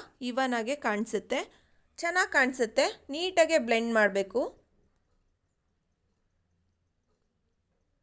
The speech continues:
ಸಬ್ಸ್ಕ್ರೈಬ್ ಮಾಡ್ಕೊಂಡು ನೋಡ್ತಾ ಇರೋರಿಗೆ ತುಂಬ ಥ್ಯಾಂಕ್ಸ್. ಹಾಗೆ ಇನ್ನೂ ಯಾರೆಲ್ಲ ಸಬ್ಸ್ಕ್ರೈಬ್ ಮಾಡ್ಕೊಳ್ದೆ ವಿಡಿಯೋ ನೋಡ್ತಾ ಇದ್ದೀರಾ, ಪ್ಲೀಸ್ ಸಬ್ಸ್ಕ್ರೈಬ್ ಮಾಡ್ಕೊಂಡು ವಿಡಿಯೋ ನೋಡಿ.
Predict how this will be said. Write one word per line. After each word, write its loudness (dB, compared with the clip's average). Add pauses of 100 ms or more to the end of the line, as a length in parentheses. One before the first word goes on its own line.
(1400)
ಸಬ್ಸ್ಕ್ರೈಬ್ -2
ಮಾಡ್ಕೊಂಡು 0
ನೋಡ್ತಾ 2
ಇರೋರಿಗೆ 6
ತುಂಬ 2
ಥ್ಯಾಂಕ್ಸ್. 4
ಹಾಗೆ 6
ಇನ್ನೂ 2
ಯಾರೆಲ್ಲ 6
ಸಬ್ಸ್ಕ್ರೈಬ್ 6
ಮಾಡ್ಕೊಳ್ದೆ 6
ವಿಡಿಯೋ 2
ನೋಡ್ತಾ 0
ಇದ್ದೀರಾ, 0
ಪ್ಲೀಸ್ 0
ಸಬ್ಸ್ಕ್ರೈಬ್ 0
ಮಾಡ್ಕೊಂಡು 0
ವಿಡಿಯೋ 0
ನೋಡಿ. -2